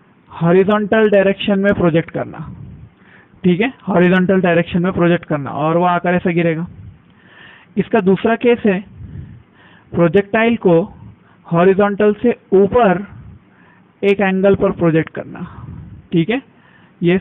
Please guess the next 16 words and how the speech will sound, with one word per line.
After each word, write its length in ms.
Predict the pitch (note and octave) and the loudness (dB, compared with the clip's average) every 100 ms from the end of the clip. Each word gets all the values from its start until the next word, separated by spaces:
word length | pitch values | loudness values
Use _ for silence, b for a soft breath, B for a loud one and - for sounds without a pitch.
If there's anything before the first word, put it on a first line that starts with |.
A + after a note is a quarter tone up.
| - | -2
सेकंड 340 | D#3+ E3+ E3+ | -4 -2 -2
वाला 220 | E3+ E3 | 0 -2
केस 220 | E3 E3+ E3 | -2 -4 -4
है। 140 | G#3 - - - _ b b b b b - | -10 -14 -20 -20 _ b b b b b -2
और 260 | D#3+ G#3 G#3 | 0 0 -2
तीसरा 340 | F#3+ F3 - A#3+ | -2 -2 0 0
वाला 200 | A#3+ A3+ | 2 2
जो 100 | A3 G#3 | 0 0
केस 240 | F3 E3+ | -2 -2
है 160 | F#3+ C#4 - - - - - | -6 -6 -12 -20 -20 -20 -6
वो 100 | E3 | 0
हमने 240 | F3 F3+ F#3 | 0 0 -2
क्या 140 | F#3+ | 0
देखा 240 | G3 G3+ | 0 0
था, 120 | G#3 D4+ - - B B B B - | 0 -4 -10 -20 B B B B -4
हॉरिजॉन्टल 760 | D#3 E3 F3 F#3 F3+ F#3+ G3 | 0 2 2 0 0 2 2